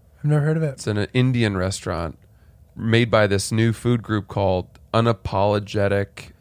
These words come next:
Speaker 2: Indian or Unapologetically Indian.
Speaker 1: I've heard of this, I think.
Speaker 2: Yeah,
Speaker 1: Were
Speaker 2: so
Speaker 1: you
Speaker 2: they've
Speaker 1: telling me about this?
Speaker 2: Might, might I have been?
Speaker 1: Maybe at some point. I don't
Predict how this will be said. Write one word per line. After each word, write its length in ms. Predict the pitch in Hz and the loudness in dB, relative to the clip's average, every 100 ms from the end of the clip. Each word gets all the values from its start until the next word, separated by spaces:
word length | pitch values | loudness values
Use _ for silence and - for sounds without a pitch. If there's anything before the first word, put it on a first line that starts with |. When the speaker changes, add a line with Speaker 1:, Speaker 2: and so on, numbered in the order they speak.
| _ _ - | _ _ -2
Speaker 2:
Indian 540 | 107 107 117 131 143 | 0 2 0 0 -2
or 120 | 127 - | -6 -4
Unapologetically 960 | 107 101 101 98 101 98 98 110 123 113 | -4 -4 -4 -2 -2 -2 -4 -4 -4 -4
Indian. 340 | 117 123 127 | -2 -2 0
Speaker 1:
I've 100 | 233 | 0
heard 200 | - 285 | 2 2
of 100 | 175 | 2
this, 380 | 135 113 - - | -2 -4 -6 -6
I 40 | 170 | -2
think. 100 | 117 | 4
Speaker 2:
Yeah, 300 | 113 107 92 | 4 4 2
Speaker 1:
Were 60 | |
Speaker 2:
so 120 | - | 4
Speaker 1:
you 140 | 196 226 | 6 8
Speaker 2:
they've 80 | 127 | 8
Speaker 1:
telling 180 | 277 285 | 8 8
me 80 | |
about 220 | 302 311 320 | 8 6 4
this? 380 | 339 - - - - - - | 0 0 -8 -14 -20 -20 -4
Speaker 2:
Might, 340 | 110 113 139 | 2 4 4
might 240 | - 123 135 | 2 4 4
I 120 | 151 | 4
have 300 | 151 151 - | 2 -2 -2
been? 100 | 160 | 2
Speaker 1:
Maybe 240 | 185 233 220 | 4 6 4
at 80 | - | 4
some 160 | 196 | 0
point. 280 | - 175 139 | 0 0 0
I 80 | |
don't 80 | 156 | -2